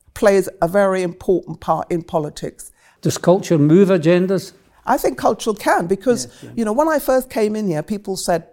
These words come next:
Speaker 1: um, "Well, what does she know? She's only an actor. What, why should we listen to him? He's only an actor." But they don't realize that we're, politics is part of all of us. Everything we do is, is part, you know, peop-, some people say,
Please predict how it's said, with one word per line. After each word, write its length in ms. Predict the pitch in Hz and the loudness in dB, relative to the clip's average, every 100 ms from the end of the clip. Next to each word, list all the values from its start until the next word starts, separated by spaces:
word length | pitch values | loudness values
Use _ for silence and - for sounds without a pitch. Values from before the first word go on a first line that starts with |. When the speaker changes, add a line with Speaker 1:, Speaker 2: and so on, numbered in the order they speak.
| - | -10
Speaker 1:
um, 380 | 175 165 160 - | -8 -6 -8 -10
"Well, 320 | 185 190 175 - | -4 -2 -2 -2
what 180 | 220 | -2
does 120 | 247 226 | -2 -4
she 140 | 233 | -4
know? 160 | 175 143 | -2 -2
She's 180 | - | -2
only 200 | 196 196 | -2 -2
an 80 | 175 | -2
actor. 420 | 180 - - 127 - _ _ _ _ - | -2 -6 -12 -16 -16 _ _ _ _ -4
What, 240 | 277 247 | -2 -2
why 340 | 220 254 247 226 | 0 0 0 -2
should 200 | - 214 | -4 -4
we 60 | |
listen 300 | 202 196 160 | -4 -4 -6
to 80 | 165 | -4
him? 280 | 165 156 160 - - | -4 -4 -6 -8 -4
He's 160 | 202 214 | 0 0
only 200 | 196 170 | 0 0
an 100 | 170 | -2
actor." 460 | 170 - - - - _ _ _ _ _ _ | -4 -8 -10 -10 -12 _ _ _ _ _ _
But 180 | 262 247 | -2 0
they 80 | 226 | 2
don't 240 | 262 240 | 0 0
realize 580 | 208 285 190 147 139 147 | -2 0 0 -2 -8 -8
that 160 | 185 185 | -8 -4
we're, 160 | 190 220 - _ | -2 -2 -4 _
politics 460 | - 247 240 - 202 | 0 2 0 -6 -10
is 100 | 196 | -6
part 300 | - 190 202 | -2 -2 -4
of 120 | 180 - | -8 0
all 220 | 226 202 | 2 2
of 120 | 135 | 0
us. 260 | 131 156 - _ _ _ _ 214 | -4 -8 -18 _ _ _ _ 2
Everything 420 | 233 220 202 175 | 2 2 -2 -4
we 120 | 170 | -4
do 400 | 160 151 139 - _ - | -2 -4 -4 -8 _ -12
is, 220 | 156 - | -12 -8
is 140 | 165 - | -8 -8
part, 360 | - 170 156 - | 0 2 2 -2
you 80 | 160 | -4
know, 160 | 120 | -4
peop-, 240 | - 226 220 | -6 -6 0
some 180 | 226 | 0
people 220 | 196 - 165 | 0 -2 -4
say, 280 | - 156 | 0 -2